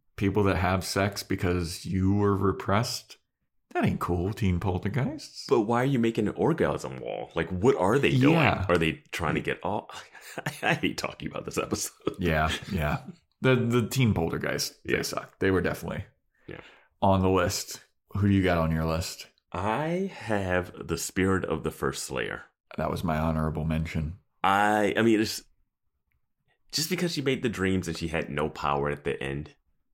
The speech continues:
Speaker 2: Like, she
Speaker 1: Mm-hmm.
Speaker 2: couldn't actually do anything.
Speaker 1: Buffy literally was like,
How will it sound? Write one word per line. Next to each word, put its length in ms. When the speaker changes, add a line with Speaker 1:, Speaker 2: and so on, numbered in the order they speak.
Speaker 2:
Like, 260
she 120
Speaker 1:
Mm-hmm. 80
Speaker 2:
couldn't 260
actually 260
do 240
anything. 480
Speaker 1:
Buffy 340
literally 540
was 180
like, 160